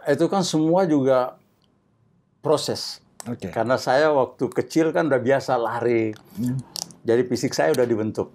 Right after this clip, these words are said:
Speaker 2: Zaman di Sentani?
Speaker 1: Saya dari Papua.
Speaker 2: Oke.
Speaker 1: Jadi begitu datang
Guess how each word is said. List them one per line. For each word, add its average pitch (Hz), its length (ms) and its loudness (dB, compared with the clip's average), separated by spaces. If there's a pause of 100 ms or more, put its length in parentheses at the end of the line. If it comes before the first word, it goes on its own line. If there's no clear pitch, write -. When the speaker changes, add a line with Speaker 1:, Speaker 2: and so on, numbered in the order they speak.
Speaker 2:
Zaman 127 400 0
di 143 240 2
Sentani? 127 400 0
Speaker 1:
Saya 117 160 2
dari 107 240 2
Papua. 104 460 -4 (100)
Speaker 2:
Oke. 107 400 -6 (380)
Speaker 1:
Jadi 101 180 0
begitu 117 340 0
datang 120 680 0